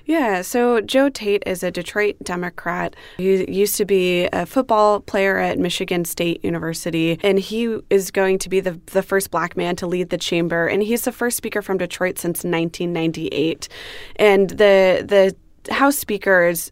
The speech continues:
the presiding officer of the chamber, so they play a really key role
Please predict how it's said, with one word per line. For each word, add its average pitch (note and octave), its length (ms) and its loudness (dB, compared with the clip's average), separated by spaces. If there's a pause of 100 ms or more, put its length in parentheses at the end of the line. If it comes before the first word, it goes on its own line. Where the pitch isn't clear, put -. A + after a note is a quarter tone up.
the F#3+ 160 -2
presiding F3 720 2
officer E3+ 560 -4
of E3 100 -8
the - 80 -10
chamber, E3+ 500 -2
so F3 380 2 (320)
they A3 100 6
play G#3+ 280 4
a F#3+ 40 4
really F#3 300 2
key F#3 280 -2
role E3+ 440 6